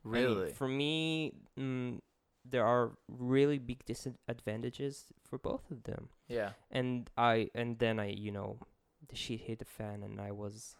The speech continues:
Speaker 1: like, "What?" They told me, "What? Are you crazy?" Uh, to be undecisive.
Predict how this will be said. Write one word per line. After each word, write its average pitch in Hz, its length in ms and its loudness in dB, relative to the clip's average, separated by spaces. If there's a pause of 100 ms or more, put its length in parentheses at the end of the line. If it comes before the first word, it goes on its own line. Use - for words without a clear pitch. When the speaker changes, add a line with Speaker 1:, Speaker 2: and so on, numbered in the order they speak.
(140)
Speaker 1:
like, 104 180 -6 (220)
"What?" 302 520 -4 (100)
They 127 120 -2
told 123 260 -2
me, 131 80 -6 (140)
"What? 285 380 -2
Are 196 160 0
you 190 40 -4
crazy?" 208 960 -2 (500)
Uh, 113 300 0 (380)
to - 80 -4
be 117 280 -4
undecisive. 117 680 -4